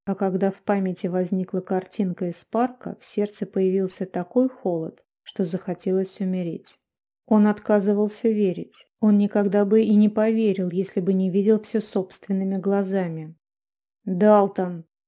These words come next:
крикнул он и поморщился от звука собственного голоса. Надо было срочно взбодриться и привести себя в норму. Чувствовать себя слабым Рис не хотел.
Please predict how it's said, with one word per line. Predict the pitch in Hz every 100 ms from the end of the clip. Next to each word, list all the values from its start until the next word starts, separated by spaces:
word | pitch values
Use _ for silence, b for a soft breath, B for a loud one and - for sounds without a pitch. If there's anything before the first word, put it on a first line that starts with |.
| _
крикнул | - 220 214 - 190 185 -
он | 254 247
и | 233
поморщился | 190 190 190 226 247 - 185 - 185
от | 180
звука | 165 190 240 208
собственного | - 226 220 - 214 208 208
голоса. | 214 226 190 170 - - 180 175 _ _ _ _ 185
Надо | 175 175
было | 175 185 180
срочно | - 202 208 - 208
взбодриться | 190 180 185 190 202 226 - 165
и |
привести | - 175 180 - 196
себя | 190 185 185
в | 180
норму. | 190 175 160 156 175 - _ B B B B B
Чувствовать | - 247 247 233 226
себя | 226 208 220
слабым | 220 - 226 208 175
Рис | 175 185 -
не | 185
хотел. | - 190 185 - 160 160